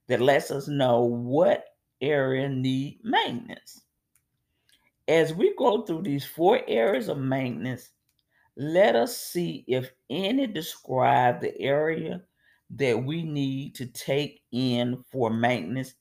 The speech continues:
in our marriage. I'll be talking about four categories, and you, we're, we're using it, the car as an example and using those, uh, examples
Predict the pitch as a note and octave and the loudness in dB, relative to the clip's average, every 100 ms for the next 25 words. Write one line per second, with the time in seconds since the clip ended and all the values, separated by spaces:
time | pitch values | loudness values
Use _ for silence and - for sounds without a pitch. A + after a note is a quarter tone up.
0 | - A#2+ A#2 G#2+ E2+ A2 G#2+ A2+ A2+ G2 | -6 -2 -2 -2 0 2 2 0 -4 -4
1 | - - - _ - - _ _ _ - | -4 -8 -12 _ -20 -20 _ _ _ 0
2 | A2+ B2+ B2 A#2+ - A2+ C3 A#2 - - | 2 2 0 -6 -2 -2 -2 -6 -2 0
3 | - - _ _ _ _ E3+ E3+ E3+ E3 | -2 -8 _ _ _ _ -2 0 0 0
4 | - B2+ A2 - E2 - - - - - | 0 0 0 -4 -4 -4 -4 -8 -10 -18
5 | _ _ _ _ D#3+ B2 B2+ C#3+ D3 - | _ _ _ _ -4 -4 -2 -2 -2 -4
6 | C3 D3 A#2+ C#3 D3 C#3 C#3 E3+ E3 D#3 | -2 -2 -2 0 0 0 -2 -4 -6 -6
7 | C#3+ - - _ _ _ - A#2+ - - | -4 -6 -8 _ _ _ -8 -8 -4 0
8 | C3+ B2+ - - A#2+ A#2+ - A2+ A2+ - | 2 2 -2 0 2 2 0 -4 -4 -6
9 | - A2+ A2 - F#2 F#2 - _ _ _ | -6 -4 -4 -6 -8 -10 -12 _ _ _
10 | _ _ A2+ A#2 A2 A#2 C3 C#3 C3+ B2+ | _ _ -4 -2 0 -2 -2 -2 -2 4
11 | A#2+ B2 B2 A#2+ B2+ - _ _ _ - | 6 6 6 2 -4 -16 _ _ _ -6
12 | A2 A2 F#2+ B2 A#2+ A#2+ A2 - F#2 G2+ | -2 0 0 -4 0 0 0 -2 -6 -8